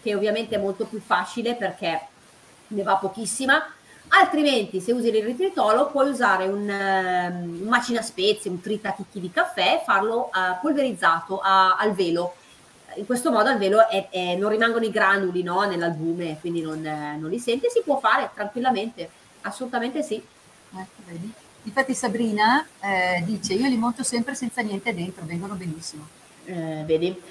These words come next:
Speaker 1: Sì, dipende dalla ricetta, eh. Effettivamente su-, subito ho detto anch'io non lo uso mai perché faccio la ricetta col dolcificante nel magari il tuorlo oppure nell'impasto e gli albumi a parte, ma se fai la meringa che è solo, è solo albume la puoi usare,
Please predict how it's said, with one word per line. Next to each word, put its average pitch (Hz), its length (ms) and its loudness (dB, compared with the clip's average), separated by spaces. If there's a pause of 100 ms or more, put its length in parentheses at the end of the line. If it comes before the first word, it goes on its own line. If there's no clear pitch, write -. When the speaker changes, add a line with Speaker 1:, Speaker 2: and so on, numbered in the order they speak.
Speaker 1:
Sì, 311 140 2
dipende 277 380 8
dalla 226 220 8
ricetta, 190 580 4
eh. 185 60 6
Effettivamente 208 800 4
su-, 247 120 -2
subito 294 380 2
ho 220 40 4
detto 196 240 4
anch'io 196 300 2
non 175 140 0
lo 175 120 4
uso 185 160 4
mai 170 300 0
perché 165 360 -2
faccio 185 220 -4
la 240 80 4
ricetta 262 720 6 (120)
col 226 180 6
dolcificante 202 800 0
nel 180 240 -2
magari 170 540 0
il 165 180 -4
tuorlo 180 460 2
oppure 170 640 -2
nell'impasto 165 800 -2 (240)
e 226 120 2
gli 196 60 2
albumi 190 300 4
a 185 60 -2
parte, 165 340 -2
ma 190 100 -4
se 214 140 -6
fai 226 160 4
la 202 100 2
meringa 180 520 0
che 160 100 -8
è 160 40 -4
solo, 160 480 -6
è - 60 -20
solo 202 200 -4
albume 180 280 -2
la 233 100 0
puoi 185 200 -6
usare, 147 360 -6